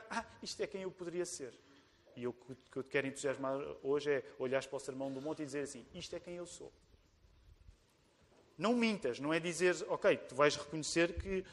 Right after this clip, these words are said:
grande parte das coisas que estão aqui ainda não se verificam na tua vida", mas tu vais olhar para isso a partir do poder do rei e não a partir do poder de ti, de,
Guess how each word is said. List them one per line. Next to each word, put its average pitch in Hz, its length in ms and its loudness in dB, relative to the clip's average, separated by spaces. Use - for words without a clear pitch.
grande 156 220 6
parte 156 240 4
das 156 140 0
coisas 151 260 -4
que - 60 -16
estão 147 260 -2
aqui 147 200 -4
ainda 165 180 -4
não 175 100 -6
se - 100 -12
verificam 165 440 -10
na 175 80 -8
tua 180 160 -6
vida", 151 360 -8
mas 127 300 -2
tu 135 100 -10
vais 160 380 4
olhar 165 680 6
para 147 120 0
isso 139 480 -4
a 147 40 -6
partir 151 320 -4
do 147 120 -8
poder 151 340 -4
do 151 100 -10
rei 131 320 -2
e 147 100 -6
não 165 180 0
a 175 60 2
partir 170 560 -2
do 156 160 -8
poder 160 340 -4
de 143 160 -12
ti, 143 280 -18
de, 127 260 -12